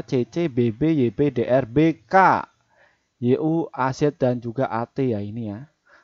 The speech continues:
Mereka yang bermain di saham Java ini. Ya, seperti itu. Perlu kalian ketahui bahwa saham Java ini, ini adalah tipe saham untuk invest dan juga untuk swing. Jadi untuk kalian para trader jangan masuk di saham Java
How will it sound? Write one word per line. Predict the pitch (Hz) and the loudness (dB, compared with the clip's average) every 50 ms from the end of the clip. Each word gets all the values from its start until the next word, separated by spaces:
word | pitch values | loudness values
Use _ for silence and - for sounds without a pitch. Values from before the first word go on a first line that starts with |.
| _ _ | _ _
Mereka | - 120 117 - - 147 147 | -8 -8 -6 -4 -4 -2 -2
yang | 139 131 123 | -2 -4 -6
bermain | 123 113 110 117 123 139 | -8 -10 -10 -8 -8 -8
di | 127 117 113 | -8 -8 -8
saham | - - 113 104 104 117 117 117 | -8 -10 -12 -12 -12 -12 -14 -12
Java | - 110 104 - - 104 98 | -12 -12 -12 -12 -12 -14 -14
ini. | 107 98 98 95 92 87 90 _ _ _ _ _ _ _ _ - | -14 -14 -16 -16 -18 -20 -20 _ _ _ _ _ _ _ _ -14
Ya, | 113 98 - | -12 -12 -12
seperti | - - - - 104 107 107 101 | -14 -18 -14 -10 -8 -8 -8 -8
itu. | - 104 98 98 95 _ _ _ _ _ _ | -8 -10 -12 -12 -14 _ _ _ _ _ _
Perlu | - 196 214 | 0 0 2
kalian | 220 - 220 220 214 | 4 4 4 4 2
ketahui | 226 202 214 208 214 208 226 254 | 2 4 6 4 6 4 2 -2
bahwa | 214 170 190 190 185 185 190 196 190 190 190 185 185 | 0 2 4 4 4 4 2 2 4 4 2 2 0
saham | 180 - 190 180 180 170 | -2 -2 -2 -2 -2 -2
Java | 165 165 165 165 - - 160 131 | 0 2 2 2 2 0 -2 -2
ini, | 151 151 147 120 107 117 135 165 - - | -2 -4 -6 -6 -6 -8 -8 -10 -12 -12
ini | 175 175 175 | -14 -12 -12
adalah | 165 160 156 156 156 | -12 -10 -6 -6 -6
tipe | 151 - 143 139 - 147 | -6 -6 -8 -8 -6 -8
saham | 143 - - 131 117 113 101 107 131 135 139 135 127 | -8 -6 -6 -6 -6 -6 -6 -6 -6 -4 -6 -6 -6
untuk | - 135 123 123 123 123 120 131 127 127 - - 127 | -6 -6 -4 -4 -4 -4 -2 -2 -2 -2 -4 -6 -8
invest | 117 113 110 - - 156 165 - - - | -8 -8 -4 -2 0 0 0 -2 -4 -8
dan | 120 117 110 | -8 -8 -8
juga | 110 110 113 139 143 - | -10 -6 -4 -2 -2 -4
untuk | 127 127 127 143 135 | -4 -8 -10 -12 -10
swing. | - 156 165 170 147 117 101 - - - - - _ | -4 0 0 2 2 0 -4 -10 -18 -20 -20 -18 _
Jadi | - 131 131 175 202 | -6 0 2 2 2
untuk | 202 185 185 - | 2 0 0 2
kalian | 175 170 175 175 165 | 2 2 2 2 0
para | 165 156 156 151 147 | 0 2 2 0 0
trader | 147 139 131 123 139 165 170 156 | 0 -2 -2 0 -2 -4 -4 -4
jangan | - 127 120 131 147 147 | -4 -6 -4 -4 -6 -6
masuk | 151 147 143 143 - 147 - | -6 -8 -8 -8 -10 -12 -12
di | 139 | -12
saham | 131 - 143 135 131 131 131 | -10 -8 -8 -6 -6 -8 -8
Java | 127 131 123 113 - 127 120 | -8 -10 -10 -8 -10 -10 -10